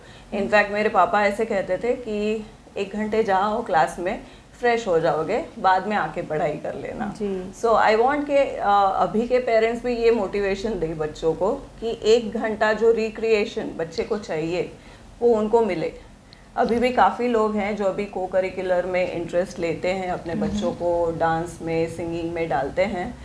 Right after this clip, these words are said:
Speaker 2: but ये होता है कि टेंथ, ट्वेल्थ में gap हो जाता है। फिर ट्वेल्थ के बाद अगर कोई professional career लेता है, लेते हैं तो वो छोड़ देते हैं।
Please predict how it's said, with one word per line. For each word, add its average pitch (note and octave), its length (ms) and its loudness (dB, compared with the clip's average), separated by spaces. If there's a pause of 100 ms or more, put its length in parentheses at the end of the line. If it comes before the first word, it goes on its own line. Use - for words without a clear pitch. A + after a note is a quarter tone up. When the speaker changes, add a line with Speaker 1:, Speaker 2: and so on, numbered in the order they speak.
(300)
Speaker 2:
but A3+ 300 4
ये G3+ 380 2
होता A3 260 2
है G#3 80 0
कि A#3+ 100 -2
टेंथ, G#3+ 300 -2
ट्वेल्थ G#3 260 2
में G3+ 220 -4
gap F#3 300 4
हो F#3 100 -2
जाता E3+ 280 2
है। E3+ 100 2
फिर G3 160 -6
ट्वेल्थ G3+ 320 2
के G#3+ 100 0
बाद F#3+ 300 4
अगर F#3+ 200 2
कोई G3 340 -2
professional G3 640 -4
career F#3+ 380 2
लेता F3+ 320 -4
है, F3 220 -2
लेते F3 300 -4
हैं G3 280 -2
तो F#3 80 -6
वो G3+ 140 -2
छोड़ G#3+ 280 2
देते D#3 280 -6
हैं। - 180 -14